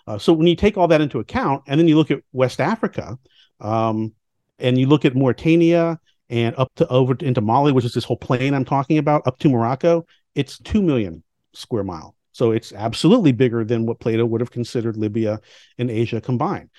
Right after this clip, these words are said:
And there's other things. He, he tells us that the Atlanteans were really good working with fusile metals. Well, what, what's a fusile metal? I watched Forged in Fire. I don't know if I know what, you know, I had to look it up.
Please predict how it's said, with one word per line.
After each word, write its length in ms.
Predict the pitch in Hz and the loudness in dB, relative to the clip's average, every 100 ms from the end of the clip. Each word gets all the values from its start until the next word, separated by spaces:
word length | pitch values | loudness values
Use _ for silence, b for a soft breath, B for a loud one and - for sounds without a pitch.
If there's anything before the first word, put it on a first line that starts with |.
| b 185 | b 2
And 100 | 208 | 4
there's 140 | 185 | 4
other 160 | 262 262 | 2 0
things. 280 | - 87 | -4 -6
He, 80 | 196 165 | -6 -2
he 100 | 196 | -2
tells 320 | 190 180 175 | 2 2 4
us 140 | 170 - | 0 4
that 200 | 151 151 | 2 2
the 40 | |
Atlanteans 460 | 143 156 160 156 127 | 2 0 0 -2 -2
were 160 | 139 | -6
really 280 | 143 151 160 | 0 2 2
good 140 | 147 | 0
working 260 | 135 147 139 | -2 -4 -4
with 100 | 123 | -6
fusile 520 | - 151 - 139 135 | -6 -6 -4 -4 -2
metals. 480 | 143 214 - - - _ _ b b b | -2 -4 -8 -20 -20 _ _ b b b
Well, 160 | 85 101 | -12 -6
what, 220 | 113 127 | -6 0
what's 180 | 123 - | 0 0
a 40 | 127 | -6
fusile 580 | - 127 - 120 131 | -6 -6 -4 -2 -2
metal? 240 | 147 214 101 | 0 0 0
I 60 | |
watched 240 | 131 117 - | 0 -2 -4
Forged 300 | 123 110 107 | -4 -4 -6
in 100 | 104 | -8
Fire. 360 | 107 95 135 | -8 -4 -4
I 60 | 107 | -2
don't 140 | 117 | -2
know 100 | 123 | -2
if 80 | 123 | -2
I 60 | 139 | -2
know 120 | 147 | 0
what, 160 | 156 170 | -2 -2
you 100 | 151 | -2
know, 40 | |
I 40 | |
had 100 | 135 | 0
to 60 | 139 | 0
look 160 | 160 220 | 2 4
it 60 | |
up. 200 | 233 - | 2 2